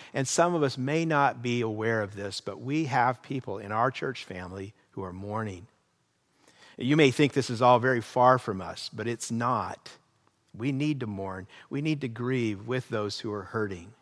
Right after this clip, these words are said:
But we need to do more. We need to act, to do what we can to make a difference. And for some of us, we don't quite know how. You know, in our interconnected world, we hear so much, we see so much, we see death and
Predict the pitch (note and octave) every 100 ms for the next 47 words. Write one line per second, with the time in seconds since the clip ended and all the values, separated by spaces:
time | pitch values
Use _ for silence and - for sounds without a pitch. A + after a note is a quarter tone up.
0 | _ _ _ _ _ _ _ - A2 C3+
1 | B2+ G#2+ G2+ A2 A2+ F#2 G#2 A2+ _ _
2 | _ _ _ _ - B2 D3 A2+ B2+ E3
3 | D3+ A#2+ - - - - _ _ _ _
4 | - - C#3+ D3+ D#3+ C#3+ A#2+ C3 D3 -
5 | B2+ A#2+ A2+ A#2+ A2+ B2 B2 - A2 G#2+
6 | B2 - G#2 A#2+ A2 A#2 - D3+ E3+ E3
7 | E3 E3+ - - - _ _ - - _
8 | - B2 C3 C#3 C#3 C3 A2 G#2 F#2+ A#2
9 | G2 - - _ _ _ _ _ _ _
10 | _ _ - C3+ C3+ B2+ C#3 C#3+ C#3+ -
11 | A#2+ A#2+ C3 - A2+ G#2+ B2 A#2+ A2+ B2
12 | A2 C3+ C#3 B2+ C3 A2+ A#2+ A#2 - A2+
13 | G#2 - D#3 C3+ - A#2+ A#2 G#2 A#2 -
14 | C3 G2+ C3 C3 A#2+ G#2